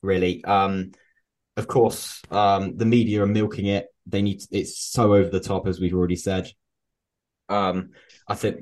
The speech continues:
as I said, they're just throwing the book at it, making it a big thing.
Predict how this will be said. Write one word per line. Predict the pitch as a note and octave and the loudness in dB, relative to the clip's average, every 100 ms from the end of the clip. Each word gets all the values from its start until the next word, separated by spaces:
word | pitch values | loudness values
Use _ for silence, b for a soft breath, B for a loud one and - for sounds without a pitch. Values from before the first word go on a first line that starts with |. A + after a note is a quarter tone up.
| - | -4
as | G#2 F#2 | -2 -2
I | |
said, | F#2 G2+ E2+ | -2 -2 0
they're | F#2 | 0
just | G2 - | 0 2
throwing | A2 G2 F#2 | 2 4 4
the | |
book | - F#2 G#2 | 2 -2 0
at | F#2 | -2
it, | F2 - | -2 -6
making | G2+ F#2+ - F#2+ | -4 -2 -2 -4
it | |
a | E2+ | -2
big | F#2 - | -4 -4
thing. | F#2 F2+ F2+ G#2 | -2 0 -2 -6